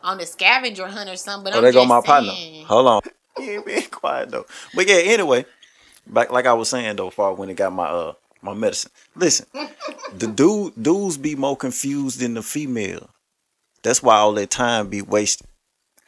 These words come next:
Speaker 1: But
Speaker 2: A
Speaker 1: what
Speaker 2: fe-,
Speaker 1: you mean
Speaker 2: a female, a
Speaker 1: confused?
Speaker 2: female will be married tomorrow. Like, this, this how a lot of motherfuckers like to talk shit about Kevin Samuels, but he was, he was right about this shit right here.
Speaker 1: Damn.
Speaker 2: A motherfucker.
Speaker 1: R I P.
Speaker 2: Rest in peace to the gods.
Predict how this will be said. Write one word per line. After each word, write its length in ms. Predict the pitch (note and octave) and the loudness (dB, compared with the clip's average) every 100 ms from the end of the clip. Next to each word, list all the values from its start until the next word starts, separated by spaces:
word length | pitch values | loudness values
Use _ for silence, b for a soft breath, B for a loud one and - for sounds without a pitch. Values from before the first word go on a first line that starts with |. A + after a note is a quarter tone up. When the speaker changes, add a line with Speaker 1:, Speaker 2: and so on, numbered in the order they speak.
| b b b | b b b
Speaker 1:
But 120 | G3+ G3+ | -2 -2
Speaker 2:
A 40 | |
Speaker 1:
what 120 | G4 A4+ | 0 0
Speaker 2:
fe-, 100 | F#4+ | -2
Speaker 1:
you 100 | D4+ | -4
mean 340 | D#4 D4+ A#3 - A#3 | -10 -10 -12 -4 4
Speaker 2:
a 140 | C4 | 4
female, 440 | C4 C4+ C4+ A#3+ | 6 4 6 6
a 20 | E3+ F3+ | 8 6
Speaker 1:
confused? 80 | - | 6
Speaker 2:
female 360 | B3 A3+ G3+ | 2 6 6
will 60 | F#3 | 6
be 180 | D#3+ F3 | 0 -4
married 380 | D#3+ F3 F3 D#3+ | 2 4 4 2
tomorrow. 640 | C#3 G#2+ A2 D#3 D3+ F#2+ - _ b | 0 0 4 6 6 4 -4 _ b
Like, 200 | C#3 D#3 | 2 4
this, 200 | D#3+ G#3+ F3+ A#2+ | 4 2 2 0
this 200 | D#3+ G#3 | 0 4
how 300 | D#3+ C3+ A2 - _ _ _ | 4 4 2 -8 _ _ _
a 100 | - | -2
lot 220 | G#2+ C3+ D#3 | 6 6 6
of 60 | |
motherfuckers 460 | C#3+ C#3 C#3 C3 B2+ | 4 2 2 -4 0
like 180 | B2 A#2 | -2 -2
to 60 | |
talk 240 | A2 B2+ A#2+ | -2 0 0
shit 200 | C#3+ C3 | -4 -2
about 240 | A2+ G#2+ | 0 0
Kevin 240 | - A#2+ | -2 -4
Samuels, 320 | A2 C3+ B2+ F2 | -2 -2 -4 -6
but 100 | G2+ | -8
he 120 | C#3 | -8
was, 120 | A2+ G#2 - | -6 -10 -10
he 100 | C3+ | -8
was 120 | A#2 | -8
right 220 | G2 A#2+ | 0 2
about 280 | A#2+ G2+ G2+ | 2 0 -2
this 120 | A2+ | -2
shit 240 | A2 A2 G2 | -4 -4 -4
right 180 | G2 F#2 | -4 -4
here. 140 | G#2 - _ b _ | -8 -14 _ b _
Speaker 1:
Damn. 280 | E3 F#3 E3+ E3+ - _ _ _ _ - | -20 -18 -18 -20 -20 _ _ _ _ -10
Speaker 2:
A 80 | G2+ | -4
motherfucker. 380 | A2+ B2+ B2+ B2+ | 4 4 4 0
Speaker 1:
R 80 | F#3+ | -2
I 120 | G3 - | -2 -8
P. 300 | F#3+ D3+ - | -16 -16 0
Speaker 2:
Rest 240 | A2 C3 | 4 4
in 80 | C3 | 2
peace 240 | - C3+ | -2 -2
to 80 | - | 0
the 100 | A#2+ | 0
gods. 400 | A#2+ A#2+ D#2+ - | 4 4 4 -4